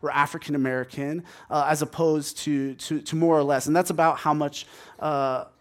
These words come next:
African, how many African American people are in our country. It's about thirteen percent. So then, uh, another group looked at how many defendants in the federal system are on trial for doing crack cocaine,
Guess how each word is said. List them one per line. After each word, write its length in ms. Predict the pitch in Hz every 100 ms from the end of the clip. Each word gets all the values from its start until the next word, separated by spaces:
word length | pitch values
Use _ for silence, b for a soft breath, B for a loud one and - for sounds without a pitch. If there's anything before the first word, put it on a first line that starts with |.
| _ 147
African, 480 | 160 - 156 147 -
how 180 | 170
many 340 | 185 180 170 123
African 520 | 123 131 - 127 139
American 320 | 131 135 131
people 260 | 123 127 123
are 200 | 123 127
in 160 | 165
our 120 | 160 147
country. 420 | 156 139 117 104
It's 140 | 101
about 180 | 131 113
thirteen 400 | - 127 - 127
percent. 380 | 113 107 90 85 - _ _ _ _ _ b b b b b b b b b b
So 160 | - 185
then, 360 | 220 233 185 196 B B B -
uh, 180 | 151 143
another 280 | 165 190 190
group 220 | 170 175
looked 180 | 165 160
at 140 | 131
how 320 | - 165 196
many 320 | 202 185 175
defendants 640 | 139 131 - 170 156 147 156
in 60 |
the 60 | 135
federal 340 | - 156 156
system 480 | - 147 - 135 131 B B
are 100 | 135
on 300 | 131 165 175
trial 420 | - 143 110 107
for 160 | - 131
doing 300 | 135 139 117
crack 260 | 117 104
cocaine, 460 | - 101 92 85